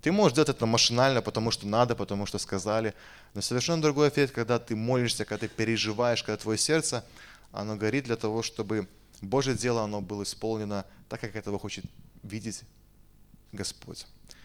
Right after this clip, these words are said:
Это очень важно, чтобы наше сердце, оно горело при любом служении, которое мы делаем. И Господь начинает нас этому учить. Здесь написано: «Отвергать нечестие и мирские похоти». Похоть отей, похоть плоти, гордость житейскую.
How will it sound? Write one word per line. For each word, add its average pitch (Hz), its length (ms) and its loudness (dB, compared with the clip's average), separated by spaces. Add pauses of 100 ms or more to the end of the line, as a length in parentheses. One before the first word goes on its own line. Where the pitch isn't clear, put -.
(140)
Это 120 180 -4
очень 127 200 -4
важно, 139 240 2
чтобы 101 240 -8
наше 113 220 -2
сердце, 113 300 -6
оно 101 100 -6
горело 104 400 0
при 95 360 -6 (380)
любом 139 260 -2
служении, 113 360 -2
которое 101 320 -2
мы 101 120 2
делаем. 95 380 0 (260)
И 98 60 -10
Господь 110 340 2
начинает 127 440 0
нас 117 180 0
этому 113 260 -2
учить. 113 280 -2
Здесь 107 140 -4
написано: 110 460 -2 (340)
«Отвергать 143 440 2
нечестие 127 480 2
и - 20 -2
мирские 110 360 -2
похоти». 104 520 -4 (480)
Похоть 117 300 -4
отей, 107 380 -6 (320)
похоть - 420 -8 (160)
плоти, 113 320 -2
гордость 113 360 -2
житейскую. 101 540 -8